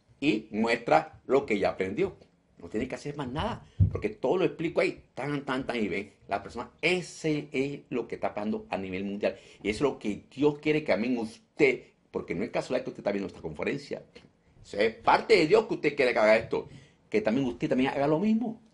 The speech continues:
Sencillo, usted invita a sus amistades, compra una, una, una soda gaseosa, eh, un pancito, lo que sea, como por ahí, y muestra el asunto. Ahí en cada, en cada, lo bueno es que en cada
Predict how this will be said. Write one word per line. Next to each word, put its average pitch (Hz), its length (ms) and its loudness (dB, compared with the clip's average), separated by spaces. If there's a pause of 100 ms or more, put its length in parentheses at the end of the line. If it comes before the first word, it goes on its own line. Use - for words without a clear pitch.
(220)
Sencillo, 220 800 0 (180)
usted 131 200 -2
invita 107 180 2
a - 20 -8
sus - 100 -2
amistades, 185 460 2 (300)
compra 110 180 2
una, 120 120 0
una, 113 300 0
una 110 280 0
soda 190 280 6
gaseosa, 208 600 4 (140)
eh, - 100 -2
un 113 280 -2
pancito, 208 440 0
lo 151 80 4
que 123 80 2
sea, 208 300 6
como 127 160 0
por 165 100 6
ahí, - 140 8 (280)
y 220 280 0 (280)
muestra 214 420 2
el 147 40 6
asunto. 254 460 -6 (880)
Ahí 131 240 6
en 127 120 0
cada, 185 380 4
en 135 220 -2
cada, 208 240 0
lo 131 140 4
bueno 208 160 2
es 214 60 0
que 160 80 2
en 131 120 -4
cada 165 260 2